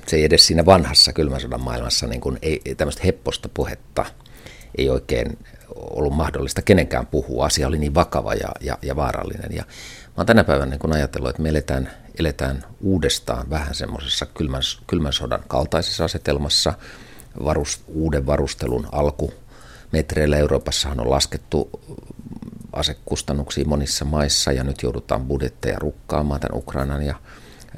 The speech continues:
eh, Krimin, eh, takia. Ja, ja myöskin vähän tämmöisessä niin kuin sanasodan ja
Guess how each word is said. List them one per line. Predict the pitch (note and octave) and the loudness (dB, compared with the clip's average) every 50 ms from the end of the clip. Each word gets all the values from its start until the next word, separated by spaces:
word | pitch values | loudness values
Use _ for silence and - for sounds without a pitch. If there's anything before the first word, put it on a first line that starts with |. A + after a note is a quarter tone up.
| - - | -12 -10
eh, | - - | -10 -6
Krimin, | - - D#2 D2 C#2+ C2+ C#2 | -2 0 2 2 2 0 0
eh, | C#2+ - - - - - - - - - | -4 -8 -10 -8 -6 -4 -4 -4 -2 -2
takia. | E2+ D2 - - C#2+ C#2 C#2 - - - - - - - - - - | -2 -2 0 0 0 2 2 2 0 -4 -14 -20 -20 -20 -20 -14 -4
Ja, | - - B1 G#1 | -2 0 0 0
ja | C#2 C#2+ | 0 2
myöskin | E2 D#2 - - - C#2+ | 2 2 2 0 0 0
vähän | D2+ C#2+ C#2+ C#2 | 2 2 2 2
tämmöisessä | - C#2 - C2+ - - - - - B1+ | 2 0 0 0 -2 -4 -4 -4 -4 -4
niin | - | -6
kuin | - - | -6 -6
sanasodan | - - E2 D#2+ D#2+ D#2 C#2+ - - D2+ C#2+ C#2 C#2+ C#2+ C2+ C#2+ C#2 - | 0 2 4 4 4 4 2 2 2 2 2 2 2 0 0 -2 -4 -4
ja | - - - | -4 -6 -6